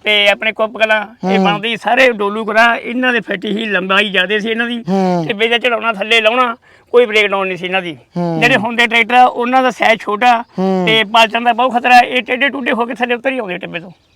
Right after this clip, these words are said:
Speaker 2: ਕਿਉਂਕਿ ਲੰਬਾਈ ਚੌੜਾ,
Speaker 1: ਹਾਂ।
Speaker 2: ਹੱਡਾਂ ਪੈਰਾਂ ਦਾ ਖੁੱਲਾ, ਕਹਿਣ
Speaker 1: ਹੱਡਾਂ
Speaker 2: ਦਾ
Speaker 1: ਦਾ
Speaker 2: ਮਤਲਬ।
Speaker 1: ਖੁੱਲਾ, ਬੈਠਣ ਨੂੰ ਤੇ ਭਲਾ ਮਗਰਾ ਤੇ ਦੋ ਦੋ ਬੰਦੇ ਭੇਜੋ, ਉਹ ਹੁਣ ਭੋਰਾ ਗਾਇਕ ਨੇ ਵਿੱਚ ਗੋਡੇ ਨਾਲ ਲੱਗੀ ਜਾਂਦੇ ਆ।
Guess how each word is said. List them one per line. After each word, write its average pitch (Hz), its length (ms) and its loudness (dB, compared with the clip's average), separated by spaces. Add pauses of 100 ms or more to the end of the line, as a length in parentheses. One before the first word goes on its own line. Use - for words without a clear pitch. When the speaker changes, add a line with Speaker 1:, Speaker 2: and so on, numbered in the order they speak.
(100)
Speaker 2:
ਕਿਉਂਕਿ 185 240 2
ਲੰਬਾਈ 185 480 6
ਚੌੜਾ, 185 420 6
Speaker 1:
ਹਾਂ। 175 240 2
Speaker 2:
ਹੱਡਾਂ 180 280 2
ਪੈਰਾਂ 202 220 4
ਦਾ 226 100 6
ਖੁੱਲਾ, 220 320 4
ਕਹਿਣ 180 140 4
Speaker 1:
ਹੱਡਾਂ 214 120 2
Speaker 2:
ਦਾ 202 140 6
Speaker 1:
ਦਾ 202 60 4
Speaker 2:
ਮਤਲਬ। 170 140 -2
Speaker 1:
ਖੁੱਲਾ, 214 140 4
ਬੈਠਣ 202 300 0
ਨੂੰ 240 140 -2
ਤੇ 247 80 2
ਭਲਾ 220 200 4
ਮਗਰਾ 220 280 2
ਤੇ 233 120 -2
ਦੋ 220 140 -2
ਦੋ 220 100 -2
ਬੰਦੇ 214 220 -4
ਭੇਜੋ, 240 280 -2
ਉਹ 233 60 0
ਹੁਣ 202 120 -2
ਭੋਰਾ 202 260 0
ਗਾਇਕ 226 200 4
ਨੇ 247 100 0
ਵਿੱਚ 220 160 -2
ਗੋਡੇ 190 240 -6
ਨਾਲ 220 160 0
ਲੱਗੀ 208 180 -6
ਜਾਂਦੇ 208 180 -8
ਆ। - 40 -12